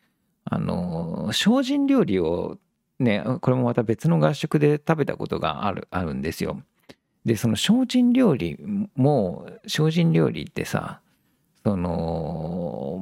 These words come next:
まあ、あれですよね、禅の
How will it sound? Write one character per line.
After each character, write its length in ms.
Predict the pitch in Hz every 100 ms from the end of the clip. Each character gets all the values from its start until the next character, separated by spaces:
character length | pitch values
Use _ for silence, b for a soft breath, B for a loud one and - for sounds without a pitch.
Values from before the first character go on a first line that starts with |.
| 107
ま 360 | 117 90 80 -
あ、 40 | _ _ -
あ 60 | 107
れ 80 |
で 140 | 95 98
す 80 | 85
よ 80 |
ね、 80 | 85
禅 600 | 104 101 110 104 107 104
の 540 | 104 104 101 98 101